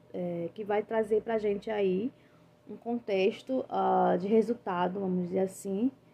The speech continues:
da sociedade. A sociedade não tem como viver sem a natureza e a natureza,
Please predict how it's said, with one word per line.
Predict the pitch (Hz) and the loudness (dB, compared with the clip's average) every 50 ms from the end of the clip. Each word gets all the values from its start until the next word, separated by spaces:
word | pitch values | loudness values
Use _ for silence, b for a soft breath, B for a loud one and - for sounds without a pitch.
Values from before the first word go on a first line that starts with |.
| b b b b _ _ _ _ | b b b b _ _ _ _
da | - 190 | -12 -10
sociedade. | - 202 202 - - 233 247 254 240 190 175 - - - - - _ _ _ _ _ _ _ _ - | -10 -10 -10 -6 -4 -2 -2 0 0 0 -2 -2 -4 -8 -16 -20 _ _ _ _ _ _ _ _ -20
A | - | -20
sociedade | - - 190 202 196 202 202 214 | -20 -10 -8 -4 -2 0 0 0
não | 226 | 2
tem | 226 247 240 | 0 0 0
como | 233 220 220 220 | 0 -2 -2 -2
viver | 214 226 240 214 202 208 196 208 233 233 - - - _ | 0 -2 -2 0 0 0 2 2 2 0 -2 -12 -20 _
sem | - - - 220 | -20 -20 -14 -10
a | 202 208 | -6 -4
natureza | 208 202 - 233 220 202 196 196 202 196 233 233 233 B B B B B B B B B _ _ | -4 -4 -2 -2 0 2 2 2 2 0 -4 -10 -10 B B B B B B B B B _ _
e | - 208 208 208 214 226 254 - | -8 -6 -4 -2 -2 -2 -4 -4
a | - 214 | -6 -6
natureza, | 214 202 202 - 240 214 202 196 196 202 202 226 226 247 | -6 -6 -4 -2 -2 2 4 4 4 2 2 0 0 0